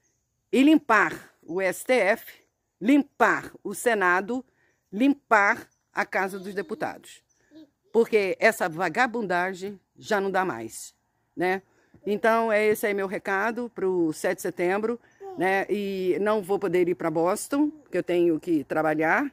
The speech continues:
né? Então, mas eu quero deixar a minha mensagem aqui, vou rodar aqui pra ver. Nana, Nana, yeah, yeah, Nana, né? É, vovó, é, Dedá, Bolsonaro. É, e aqui, então,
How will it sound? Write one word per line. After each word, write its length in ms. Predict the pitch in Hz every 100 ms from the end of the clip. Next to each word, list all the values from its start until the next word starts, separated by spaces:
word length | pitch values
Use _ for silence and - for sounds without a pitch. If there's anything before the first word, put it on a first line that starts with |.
| _
né? 240 | - 208 247 _ _ _ _
Então, 720 | 185 208 214 208 196 208 254 220
mas 280 | 180 196 175
eu 100 | 208
quero 260 | - 190 190
deixar 360 | 196 190 190
a 60 | 165
minha 260 | 185 233 233
mensagem 760 | 185 - 165 175 - 240 285 - _ _ _ _ -
aqui, 480 | 208 - 196 208 226
vou 180 | 196
rodar 300 | 190 175 156 156
aqui 200 | - 180
pra 320 | 440 427 427
ver. 420 | 180 190 208 220
Nana, 540 | 170 202 208 190 139 139 143
Nana, 340 | 170 165 127
yeah, 600 | - - 139 359 359 -
yeah, 240 | 208 214 160
Nana, 460 | 196 190 147 117 - -
né? 260 | 180 190 185 - 190 -
É, 260 | 170 175 160
vovó, 720 | 165 233 220 202 180 156 135 110 - - - -
é, 400 | 180 170 127 170
Dedá, 840 | 190 247 208 214 202 196 190 185
Bolsonaro. 800 | 170 165 190 208 180 175 135 113 - - - - -
É, 120 | 180
e 180 | 202 214
aqui, 340 | 202 - 226
então, 440 | 220 220 240 277